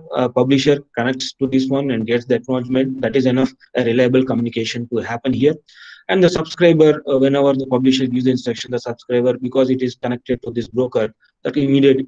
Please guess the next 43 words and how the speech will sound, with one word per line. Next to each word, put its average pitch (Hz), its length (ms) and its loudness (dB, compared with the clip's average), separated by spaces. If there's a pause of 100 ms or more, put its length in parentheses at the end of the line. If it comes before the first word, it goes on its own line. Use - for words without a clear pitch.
uh, 120 140 0
instruction 127 580 -2
is 113 120 0
going 110 180 -4
to 120 80 -8
be 117 80 -4
executed 107 540 -6
here. 107 260 -8 (400)
So 143 120 0
instead 139 240 2
of, 147 260 2
uh, 120 160 4
having 147 400 2
all 147 260 6
the, 143 300 4
uh, 127 320 -4
uh, 127 160 -4 (400)
payloads 156 540 4
that 127 200 -2
needs 131 200 -2
to 135 100 -4
be 127 100 -4
added 131 340 -4
for 123 120 -6
each 110 280 -12
protocol 123 560 -4 (480)
to 127 100 -12
communicate 139 520 0
using 127 280 0
rest 131 280 -4
is 147 220 0
been 143 240 0
avoided 135 420 4
here. - 260 -16 (220)
So - 200 -8
that 135 160 0 (120)
less 147 300 -4
energy 143 320 0
consumption, 143 580 -2
less 147 220 0
bandwidth, 131 560 2 (260)
more 143 180 4
reliable 135 640 2